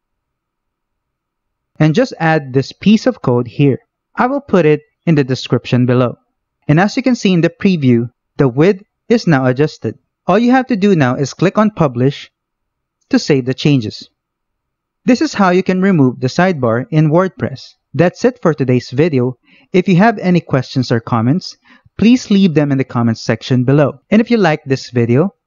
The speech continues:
please click on the like button. If you're new to our channel, hit the subscribe button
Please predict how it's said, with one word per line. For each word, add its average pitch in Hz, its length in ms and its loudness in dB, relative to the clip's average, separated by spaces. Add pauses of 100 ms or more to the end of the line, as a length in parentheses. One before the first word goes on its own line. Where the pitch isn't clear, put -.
please 240 280 0
click 147 240 -2
on 131 140 0
the 127 100 0
like 135 260 -2
button. 143 400 -4 (220)
If 165 160 0
you're 156 120 2
new 180 220 4
to 233 120 0
our 151 100 2
channel, 139 520 0 (160)
hit 196 280 -2
the 254 80 -6
subscribe 147 580 -2
button 127 380 -2